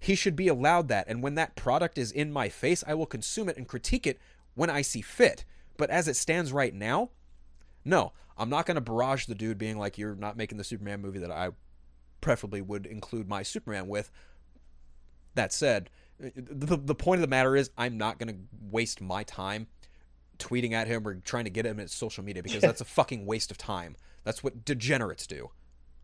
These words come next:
Speaker 2: I don't think anything has disgusted me more when it came to just pop culture and reactions to things any more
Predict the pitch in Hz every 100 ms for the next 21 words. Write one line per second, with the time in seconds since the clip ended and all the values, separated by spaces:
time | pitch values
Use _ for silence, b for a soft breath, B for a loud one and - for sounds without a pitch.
0 | - - - - 123 156 202 - 160 147
1 | - 113 131 139 139 131 131 131 117 110
2 | - - 104 - - 113 110 - 123 101
3 | 107 110 101 98 104 107 107 - 110 101
4 | - 101 101 101 - 104 101 98 92 92
5 | - 107 104 - 110 - 110 107 104 95
6 | 90 90 - - - - - 113 127 127
7 | 117 - 120 - 117 - 110 107 104 -
8 | - - - - - - - - 143 156
9 | 147 117 110 107 101 98